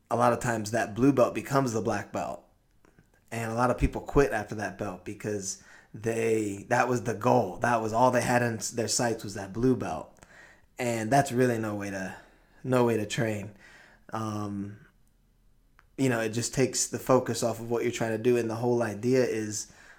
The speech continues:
are you just looking for a belt or are you looking to do jujitsu? Because if you're gonna do jujitsu, that's lifelong. And it doesn't matter. I don't care if I'm, you know, if I meet up with someone to train and I forget my belt, it's not gonna stop me from training.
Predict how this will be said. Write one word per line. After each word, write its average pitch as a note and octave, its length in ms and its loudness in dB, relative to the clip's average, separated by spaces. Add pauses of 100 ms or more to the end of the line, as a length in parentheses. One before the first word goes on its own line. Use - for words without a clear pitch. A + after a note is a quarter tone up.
(240)
are A#2 120 -2
you A2 140 0
just A2+ 280 -4
looking A#2+ 240 -2
for A2 200 -2
a G2+ 60 -4
belt C3 320 2
or A#2+ 80 -2
are A2+ 40 2
you A2+ 100 2
looking A2+ 240 -2
to G#2+ 80 -4
do G#2 200 -4
jujitsu? G#2+ 540 -4
Because A2 260 -8
if - 80 -12
you're A#2+ 100 -6
gonna A#2 220 -2
do G#2+ 160 -2
jujitsu, A#2+ 680 -2
that's A#2+ 260 0
lifelong. G#2+ 720 -2 (500)
And A2+ 640 0 (180)
it C3 200 -2
doesn't A2+ 340 2
matter. A#2 440 0
I A2 120 0
don't C3+ 220 0
care C3 280 2
if B2+ 100 -8
I'm, A#2+ 220 0
you C3+ 100 -2
know, A2 80 -4
if G#2+ 100 -8
I D3+ 120 2
meet B2 160 0
up C3+ 160 -2
with C3 120 -2
someone A#2+ 520 0
to A#2 100 -6
train A#2+ 640 0 (440)
and A2+ 140 -2
I A#2 140 0
forget C3 420 0
my A2+ 160 -2
belt, A#2+ 460 2
it's B2 200 -2
not B2+ 200 -2
gonna G#2+ 160 -4
stop A2 340 -2
me A2+ 120 -2
from G#2 200 -10
training. B2 520 0